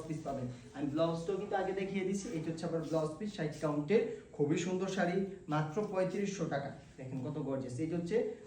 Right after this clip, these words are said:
আহ, কুচির পাটটা, কুচিতেও কিন্তু এরকম কাজ পেয়ে যাবেন। বইটা থেকে একটু কিছু পরিমাণে হালকা কাজ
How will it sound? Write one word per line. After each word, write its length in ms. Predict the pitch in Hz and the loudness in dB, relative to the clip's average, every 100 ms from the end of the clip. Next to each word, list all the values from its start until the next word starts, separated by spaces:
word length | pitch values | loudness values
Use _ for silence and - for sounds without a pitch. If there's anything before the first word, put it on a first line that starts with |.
| - | -6
আহ, 300 | 127 135 - | -2 -2 -2
কুচির 260 | 165 202 196 | -2 0 0
পাটটা, 240 | 196 - | 0 -2
কুচিতেও 380 | - 160 190 196 | -4 -4 -2 0
কিন্তু 220 | 180 175 | 0 2
এরকম 320 | 165 175 175 | 0 0 0
কাজ 140 | 170 170 - | 0 0 0
পেয়ে 140 | 180 | 0
যাবেন। 240 | 175 165 190 175 | 2 2 2 2
বইটা 220 | 160 160 | 2 0
থেকে 140 | 160 | -2
একটু 240 | 175 - 220 | -4 -8 -8
কিছু 340 | 196 196 185 165 | -8 -6 -4 0
পরিমাণে 300 | 170 170 170 | 0 2 0
হালকা 240 | 135 131 | 0 -2
কাজ 140 | 135 | -4